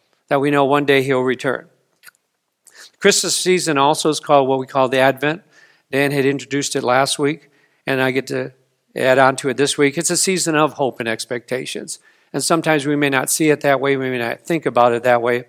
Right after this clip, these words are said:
But as the first Christmas season approached for Israel, the people of Israel, they waited and they hoped, they anticipated. They knew that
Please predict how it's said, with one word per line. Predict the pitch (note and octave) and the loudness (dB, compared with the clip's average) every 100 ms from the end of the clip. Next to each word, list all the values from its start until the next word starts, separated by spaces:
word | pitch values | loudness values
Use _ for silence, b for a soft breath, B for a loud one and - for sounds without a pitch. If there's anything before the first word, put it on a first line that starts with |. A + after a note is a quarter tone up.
| B B B B B | B B B B B
But | C#3+ | 2
as | D#3 D#3+ | 4 2
the | D3+ | -2
first | - F#3 F3 | 0 0 0
Christmas | - F3+ - D#3+ | -2 -4 -2 -2
season | - F3 C3+ C#3 | 0 -2 -2 -4
approached | C3 - E3+ C#3+ - | -6 4 4 4 -4
for | - D3 | 0 2
Israel, | D#3+ B2+ B2 A#2 - _ b b b - | 2 0 -2 -2 -8 _ b b b -8
the | C#3 | -8
people | - F#3 E3 D#3 D#3 | -4 -6 2 4 6
of | F#3+ G3 | 4 4
Israel, | D3+ A#2+ C3 C3+ | 2 0 0 2
they | C#3+ | 2
waited | C#3 D3+ D#3+ C3+ | 2 2 2 2
and | A#2+ | 0
they | C3 | -4
hoped, | C#3 - E3 C3 | -4 0 0 2
they | C#3+ C3+ | -2 -2
anticipated. | C3 - F3 D3 C3 B2+ A#2 - B B - | -4 -6 -4 -6 -4 -4 -4 -6 B B 2
They | D3+ E3 | 4 6
knew | E3+ E3 | 4 4
that | D3 C3 - | 4 4 0